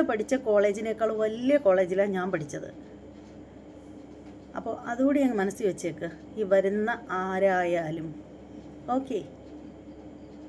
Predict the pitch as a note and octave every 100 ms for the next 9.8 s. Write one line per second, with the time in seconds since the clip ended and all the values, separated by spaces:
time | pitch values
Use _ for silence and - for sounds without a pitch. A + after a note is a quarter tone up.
0 | - - - - - - - - - -
1 | - D3+ D3+ D3 D3 D3 - D3+ - -
2 | - - - - - - - - - -
3 | - D4+ C#4+ C#4 D#4+ D#4 D4+ - B3+ B3+
4 | C4+ C4+ C4+ A3+ A#3+ A#3+ B3 D4+ E4+ C4
5 | B3 B3 C4+ A#3 A3+ A3 G#3+ G3+ G3+ G#3+
6 | F3+ E3+ E3 E3 - - - - - C4
7 | C4+ - A#3+ B3 C#4 C#4 B3+ G#3 G#3+ G#3
8 | B3 G#3+ F#3+ F#3+ G3+ G3+ G#3 G#3+ G#3+ G3
9 | G3+ G3 G3 G3+ F3+ E3+ E3+ G3+